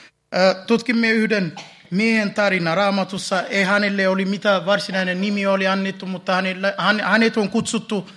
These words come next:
Jumalan mieheksi. Sitä miehestä vähän niinku, ö,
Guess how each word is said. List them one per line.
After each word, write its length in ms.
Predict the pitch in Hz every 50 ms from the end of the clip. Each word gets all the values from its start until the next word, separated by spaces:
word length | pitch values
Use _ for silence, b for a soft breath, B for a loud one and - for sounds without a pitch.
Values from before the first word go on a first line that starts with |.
| B B B
Jumalan 420 | 202 226 220 208 202 202 190 196
mieheksi. 600 | 202 220 214 196 185 165 - - - - 127 123 - _ _ _ _ _ - - _ _ _ _ _
Sitä 280 | - - 226 226 226 214
miehestä 540 | 208 226 233 220 214 196 - - 202 185 180
vähän 260 | 185 185 185 180 185
niinku, 440 | 185 165 - 190 175 180 - - b b b b _ b b b _ -
ö, 320 | 170 175 170 170 165 -